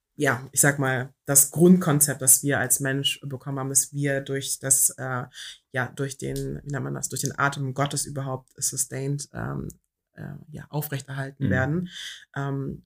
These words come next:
Speaker 1: und diese Quelle ist, an dieser Quelle zu weilen oder mit der Quelle zu, ähm, ich sag mal, chillen.
Speaker 2: <laughs>
Speaker 1: Ähm, die Bibel sagt ja, dass,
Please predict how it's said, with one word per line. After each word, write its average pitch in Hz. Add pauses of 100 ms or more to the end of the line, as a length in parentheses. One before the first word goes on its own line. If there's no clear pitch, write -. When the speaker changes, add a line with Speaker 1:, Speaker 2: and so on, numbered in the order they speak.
Speaker 1:
und 139
diese 143
Quelle 147
ist, - (300)
an 147
dieser 143
Quelle 156
zu 139
weilen 147
oder 135
mit 147
der 139
Quelle 139
zu, 131 (120)
ähm, 127 (240)
ich -
sag 127
mal, 127
chillen. 156 (180)
Speaker 2:
<laughs> -
Speaker 1:
Ähm, 151
die 147
Bibel 165
sagt 151
ja, 143
dass, 143